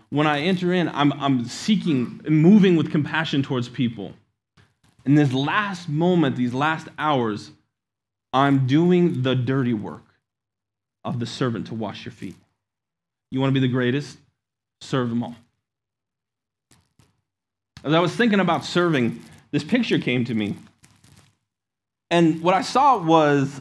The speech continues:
a rock being dropped into a pond. A crystal,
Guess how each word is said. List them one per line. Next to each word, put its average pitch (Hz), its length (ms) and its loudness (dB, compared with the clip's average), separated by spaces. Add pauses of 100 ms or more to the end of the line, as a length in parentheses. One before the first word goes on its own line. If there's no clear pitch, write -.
(120)
a 135 100 4
rock 175 400 0
being 143 180 2
dropped 139 520 -2
into 127 260 -2
a 110 40 -4
pond. 110 420 -8 (1800)
A - 60 -20
crystal, 180 760 -2